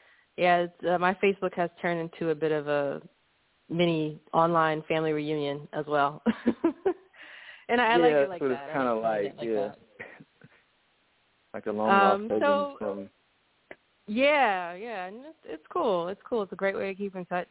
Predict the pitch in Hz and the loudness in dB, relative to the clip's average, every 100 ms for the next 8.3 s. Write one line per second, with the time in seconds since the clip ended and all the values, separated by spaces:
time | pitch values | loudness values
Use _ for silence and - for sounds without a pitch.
0 | - 156 151 156 165 156 151 160 160 160 | -10 -10 -10 -10 -8 -6 -2 -2 -4 -6
1 | 160 - 160 151 - - _ _ 165 156 | -8 0 0 0 -8 -20 _ _ -2 -2
2 | 151 147 143 _ _ _ _ _ _ _ | -2 -6 -12 _ _ _ _ _ _ _
3 | _ - - - - - - 262 254 240 | _ -20 -20 -20 -20 -18 0 2 4 2
4 | 202 196 214 233 302 - - 226 240 233 | 2 2 2 2 -2 -8 -4 0 2 2
5 | 220 208 185 170 185 170 - 151 147 160 | 2 0 -2 -2 -2 -2 -4 -6 -6 -10
6 | - 151 147 147 160 160 147 143 160 170 | -12 -10 -8 -10 -12 -10 -10 -10 -10 -10
7 | - 160 170 _ 160 160 151 143 143 _ | -8 -8 -8 _ -4 -2 0 -2 -4 _
8 | 139 147 | -2 -2